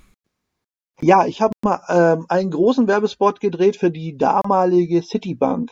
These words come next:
die jetzt ja, glaub ich, Targobank sind, ne? Ich glaub ja, Citibank. Und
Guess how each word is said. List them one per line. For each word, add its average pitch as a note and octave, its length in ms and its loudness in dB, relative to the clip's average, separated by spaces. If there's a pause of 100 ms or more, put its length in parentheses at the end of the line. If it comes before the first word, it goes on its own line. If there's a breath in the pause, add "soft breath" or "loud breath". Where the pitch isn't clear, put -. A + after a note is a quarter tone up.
(100)
die D#3 60 -16
jetzt D#3+ 240 -2
ja, D3+ 340 -2
glaub C#3+ 200 -4
ich, C#3 60 -10
Targobank D3+ 520 -6
sind, C3 180 -8
ne? F3+ 160 -10 (600)
Ich - 40 -20
glaub C3+ 200 -6
ja, C3 260 -6 (440)
Citibank. C3+ 800 -12
Und - 340 -12